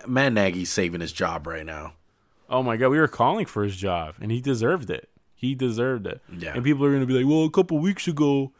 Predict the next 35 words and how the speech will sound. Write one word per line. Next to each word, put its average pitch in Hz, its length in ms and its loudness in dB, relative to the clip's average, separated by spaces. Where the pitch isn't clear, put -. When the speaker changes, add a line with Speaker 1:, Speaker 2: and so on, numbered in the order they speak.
Speaker 2:
you 170 120 -2
said 156 220 4
Matt 156 160 2
Nagy 143 280 0
sucked." 151 380 0
Well, 135 100 2
he 143 80 -2
did 226 220 -6
suck. - 480 0
He 147 240 -8
did 131 240 4
suck 113 260 0
for, 107 160 -4
like, 98 160 -4
four 110 220 0
weeks. 101 440 -10
Speaker 1:
Yeah. 80 280 -12
No, 120 160 -2
I, 131 200 10
I 123 160 2
really 123 340 6
do 117 160 2
feel 113 160 2
like 104 220 4
the 110 80 0
Bears 92 320 0
are, 92 240 -4
are 90 120 -2
gonna 92 220 -4
be 85 120 -8
the 90 140 -4
team 90 260 -6
to 98 100 -6
get 87 220 -2
in 87 300 -4